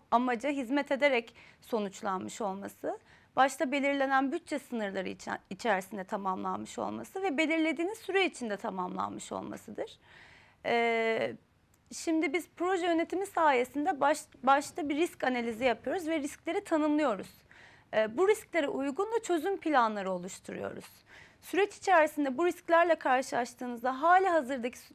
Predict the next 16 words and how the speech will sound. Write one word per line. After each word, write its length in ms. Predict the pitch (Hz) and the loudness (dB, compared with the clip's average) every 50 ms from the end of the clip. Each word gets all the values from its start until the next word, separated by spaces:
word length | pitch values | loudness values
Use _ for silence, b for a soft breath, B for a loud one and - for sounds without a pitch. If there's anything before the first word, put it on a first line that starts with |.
| _ _ _ - | _ _ _ -6
çözüm 340 | - 277 269 240 262 311 294 | -4 -4 -2 0 0 -2 -2
planlarınızı 680 | - 285 277 247 240 226 220 220 214 214 208 202 202 220 | 0 0 2 2 2 0 -2 -4 -4 -6 -8 -8 -8 -6
uyguladığınız 760 | - 226 220 220 196 220 220 214 208 - 240 254 277 - - | -4 -4 -6 -6 -4 -2 -2 0 0 -2 -4 -4 -4 -4 -2
takdirde 480 | - 247 208 - - - 247 247 403 | 0 0 0 0 -4 -8 -8 -6 -8
projeniz 480 | 440 - - 370 349 277 339 392 339 294 | -6 -2 -2 -2 0 0 -2 -4 -4 -2
başarılı 420 | 339 359 330 - 359 349 330 359 | -2 -2 -2 -2 -4 -2 0 0
olarak 400 | 339 285 254 220 208 202 202 - | 2 2 2 2 2 0 -2 -6
bitmiş 320 | - 190 - - - - - | -12 -14 -14 -14 -12 -8 -6
oluyor. 360 | - - - - - - - - B B B B B B B B B B B | -6 -6 -6 -6 -8 -8 -10 -12 B B B B B B B B B B B
Türkiye'de 420 | - - 370 370 - 392 381 - 370 | -6 -4 -4 -2 -2 -4 -2 0 0
inşaat 420 | 330 330 320 - 370 349 370 359 | 0 0 0 2 2 2 2 2
sektörü 420 | - 359 349 - - 359 370 359 320 | 0 -4 -6 -4 -4 -2 -2 -2 0
çok 240 | - 392 - - | -2 -4 -2 -2
gelişmiş 400 | - 330 320 320 - 349 320 - | -4 -4 -4 -4 -4 -6 -4 0
olmasına 500 | 349 330 320 311 330 339 330 - 359 359 | 2 4 4 4 2 0 -2 -2 -2 0
rağmen 380 | 339 311 277 254 254 269 320 | 2 2 2 0 0 -2 -4